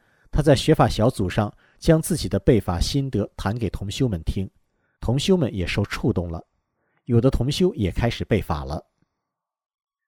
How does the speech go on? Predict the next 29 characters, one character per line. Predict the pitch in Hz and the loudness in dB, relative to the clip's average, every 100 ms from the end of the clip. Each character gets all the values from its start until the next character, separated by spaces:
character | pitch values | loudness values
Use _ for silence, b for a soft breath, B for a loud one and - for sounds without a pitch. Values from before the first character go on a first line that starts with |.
| _ _ _ | _ _ _
父 | - | 0
亲 | 151 101 | 0 0
同 | - 90 | -4 -6
修， | 90 98 95 _ _ _ _ _ _ _ | -4 -4 -4 _ _ _ _ _ _ _
我 | 131 | 2
很 | 131 151 | 4 2
早 | 185 104 | 2 -2
就 | - | -2
提 | 113 - 120 | -4 -2 -4
醒 | 107 | -4
他 | 87 - | -6 -6
背 | 95 | -6
法 | 85 82 | -4 -8
了， | 73 82 - _ _ _ _ - | -8 -10 -12 _ _ _ _ 0
但 | 156 | 0
是 | 143 | 2
他 | 143 160 | 0 0
都 | 165 | 0
迟 | - - | 0 -2
迟 | 180 - | -2 -2
的 | 101 123 | -2 -2
没 | 101 | 0
有 | 107 | -2
开 | 82 107 98 | -2 -4 -4
始， | - - 82 - _ _ _ _ _ _ | -6 -10 -12 -16 _ _ _ _ _ _
开 | 123 | -6
始 | 127 95 | -4 -2
背 | 117 104 | 0 0
了， | 80 | -2